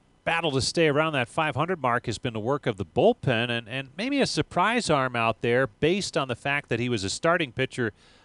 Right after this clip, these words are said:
a year ago in his rookie major league season, has been the work of Eli Morgan, as Morgan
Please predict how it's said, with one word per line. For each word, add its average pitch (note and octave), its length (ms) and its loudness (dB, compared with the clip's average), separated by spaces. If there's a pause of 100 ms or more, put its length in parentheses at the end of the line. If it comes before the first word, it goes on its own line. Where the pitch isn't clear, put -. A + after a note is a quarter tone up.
a G2+ 80 -2
year C#3+ 240 4
ago A2+ 380 2
in G2 80 -4
his F#2 160 -6
rookie D#3 260 -2
major G2+ 400 -6
league F#2+ 180 -4
season, A2 460 -6 (320)
has E2 140 -14
been G#2+ 160 -6
the F#2 60 -6
work B2 260 -2
of G#2+ 100 0 (160)
Eli F#3 400 0
Morgan, E3+ 440 2 (440)
as D2+ 220 -16
Morgan A2+ 400 -2